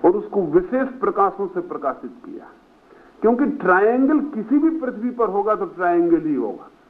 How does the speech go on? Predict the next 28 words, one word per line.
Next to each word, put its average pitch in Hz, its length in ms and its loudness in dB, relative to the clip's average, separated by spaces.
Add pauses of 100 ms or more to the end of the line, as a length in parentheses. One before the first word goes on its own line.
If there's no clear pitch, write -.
(680)
ट्रायंगल 185 540 4
के 415 100 -2 (1080)
तीन 214 240 6
ही 220 120 2
कोण 180 280 6
होंगे, 180 260 4
कहीं 233 420 4
भी 226 320 -4 (140)
आदमी 180 400 -2
हो 170 220 2
या 170 140 4 (260)
आदमी 170 340 2
से 175 120 0
ऊंचा 165 320 4
प्राणी 156 360 2
हो, 156 120 4
कुछ 143 260 -6
भी 147 140 -4
हो, 120 200 -4 (2000)
ज्योमेट्री 151 640 4
के 220 120 2
जो 165 160 4
फिगर 156 380 0
हैं - 240 -10 (300)
उनमें 147 300 4
भेद 139 260 2
नहीं 190 140 4
पड़ेगा। 104 400 -2